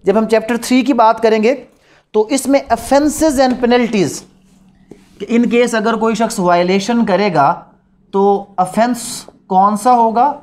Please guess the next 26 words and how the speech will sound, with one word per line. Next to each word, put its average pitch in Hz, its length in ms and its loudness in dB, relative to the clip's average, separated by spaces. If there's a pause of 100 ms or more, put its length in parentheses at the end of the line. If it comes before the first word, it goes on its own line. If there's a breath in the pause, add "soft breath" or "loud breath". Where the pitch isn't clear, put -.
(140)
and 185 200 -2
penalties 175 360 -4
के 233 80 -8
हवाले 214 160 0
से 214 80 -4
एक 190 60 -4
लेक्चर 202 240 -4
मैंने 208 160 0
already 190 260 0
अपलोड 196 280 -2
भी 180 100 -4
किया 135 180 -2
हुआ 113 140 -8
है, 113 60 -14 (560 soft breath)
offences 202 460 -2
and 196 180 0
penalties 175 320 -4
section 180 200 -4
नाइनटीन 165 420 0
के 190 100 -2
हवाले 147 320 0
से। 170 180 -2 (720 soft breath)
तो 190 60 -4
ये 196 160 -2
चैप्टर 196 400 0
इसका 185 320 0